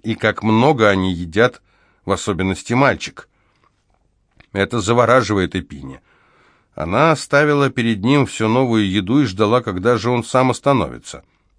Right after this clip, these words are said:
Но он так и не остановился, пока вдруг не уронил голову на стол и не заснул. Ветер переворачивает листок, и тебе вдруг кажется, что он совсем другого цвета.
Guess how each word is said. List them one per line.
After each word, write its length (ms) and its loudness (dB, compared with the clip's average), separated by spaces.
Но 280 0
он 100 2
так 240 -2
и 40 2
не 120 2
остановился, 680 0
пока 300 -2
вдруг 300 -6
не 100 0
уронил 400 0
голову 420 0
на 160 2
стол 340 -4
и 120 -4
не 140 0
заснул. 480 -10
Ветер 440 -2
переворачивает 800 2
листок, 480 -4
и 100 -6
тебе 360 -2
вдруг 500 -4
кажется, 460 0
что 220 -2
он 100 0
совсем 460 -4
другого 460 -2
цвета. 560 -6